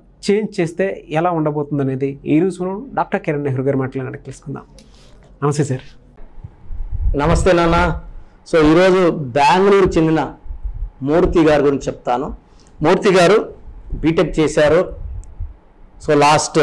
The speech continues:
Speaker 2: లెవెన్ ఇయర్స్‌గా ఒక మల్టీనేషనల్ కంపెనీలో పెద్ద శాలరీతో జాబ్ చేస్తున్నారు. ఇతను గత almost ఒక ఎనిమిది సంవత్సరాల నుంచి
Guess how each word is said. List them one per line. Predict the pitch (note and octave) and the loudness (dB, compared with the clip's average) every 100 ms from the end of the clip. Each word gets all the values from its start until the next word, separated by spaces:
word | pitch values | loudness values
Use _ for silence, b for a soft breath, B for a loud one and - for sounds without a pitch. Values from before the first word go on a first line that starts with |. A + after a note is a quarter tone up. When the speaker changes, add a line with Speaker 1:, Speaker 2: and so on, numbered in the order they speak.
| C#3 - - - | 2 -2 -16 -4
Speaker 2:
లెవెన్ | D3 D3+ D#3+ F3 | 0 2 4 4
ఇయర్స్‌గా | E3+ F3 D#3+ F3 F3 D3+ - - - - - - | 4 2 0 2 2 2 -2 -12 -14 -20 -20 -12
ఒక | A#2+ | -4
మల్టీనేషనల్ | D3 C#3+ E3 F3+ G3+ G3 E3 D#3 F3 | -2 0 0 0 2 2 2 0 -2
కంపెనీలో | D#3+ D3 C#3 D3+ D#3 D3+ - - - | 0 0 0 2 2 2 0 -4 -4
పెద్ద | F3+ A#3 A#3 | -4 -2 -2
శాలరీతో | - F3+ F3 F3 | 2 4 4 2
జాబ్ | C#3 D3+ D3 D#3 | 2 2 0 0
చేస్తున్నారు. | D3 - C#3+ C#3+ D#3 - - - _ - - - - _ _ - _ _ _ - | -2 -2 -4 -2 -4 -6 -12 -20 _ -16 -12 -12 -12 _ _ -20 _ _ _ -4
ఇతను | F#3 A3+ A3+ G#3 G3 G3+ G3+ - - - - _ _ - D3 | -2 2 2 4 4 2 -2 -8 -14 -14 -16 _ _ -4 -2
గత | D#3+ F3+ F3 E3+ | 2 4 6 4
almost | F3+ F#3+ F3 - D#3+ - - - - - - - | 4 4 0 2 0 0 -6 -14 -14 -14 -18 -6
ఒక | |
ఎనిమిది | C#3+ E3+ F#3+ | 0 2 2
సంవత్సరాల | - F3+ F3+ F#3+ E3+ | 2 0 2 4 4
నుంచి | D3+ - D#3 D3+ | 2 0 0 -2